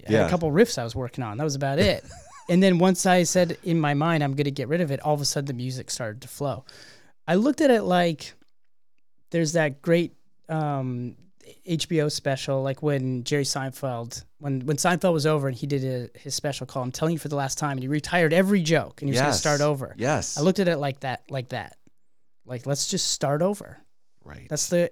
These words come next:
Speaker 1: most exciting thing I think I could
Speaker 2: So
Speaker 1: do
Speaker 2: you
Speaker 1: right
Speaker 2: feel
Speaker 1: now.
Speaker 2: refreshed, you feel renewed, you feel like you got that edge, the thing in your mind that you need to put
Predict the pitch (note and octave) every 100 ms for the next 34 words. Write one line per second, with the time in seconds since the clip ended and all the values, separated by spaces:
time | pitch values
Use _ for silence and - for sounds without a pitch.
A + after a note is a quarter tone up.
0 | - D#3 D3 D3 - C#3+ D3 D#3 D3+ C#3+
1 | B2+ - C3+ A#2 B2+ A#2+ C#3 A#2+ C#3+ A#2+
2 | G#2+ G2 - - D3 C#3+ - A2+ - G#2+
3 | G2 G2+ A2+ C#3 C3+ A2+ B2+ A2 G#2 G#2
4 | G2 G2+ - F#2+ F2 A#2+ B2+ B2+ A2 G#2
5 | G2 A#2+ A#2+ A#2 A2 G#2+ G#2+ A2 G2+ F#2
6 | G#2 A2+ A#2 G#2+ G#2+ G2+ - - G#2 G2